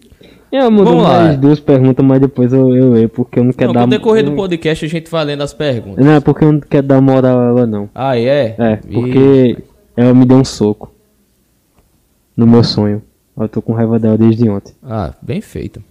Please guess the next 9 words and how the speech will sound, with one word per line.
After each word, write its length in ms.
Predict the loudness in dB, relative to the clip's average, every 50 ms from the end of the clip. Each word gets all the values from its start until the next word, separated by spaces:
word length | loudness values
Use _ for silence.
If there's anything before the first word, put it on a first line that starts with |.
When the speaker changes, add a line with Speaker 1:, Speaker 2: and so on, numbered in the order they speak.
| _ _ _ -20 _ _ _ _ _ _ _ _ _ _ -20 -20
Speaker 2:
É 40 | -16
bom 160 | -14 -14 -14 -12
que 140 | -14 -16
fica 280 | -14 -14 -14 -10 -8 -6
aí 120 | -6 -6
sem 140 | -6 -8 -8
responder 360 | -8 -8 -10 -10 -12 -10 -10
a 60 | -10 -8
pergunta. 540 | -8 -8 -8 -8 -8 -10 -12 -14 -14 -16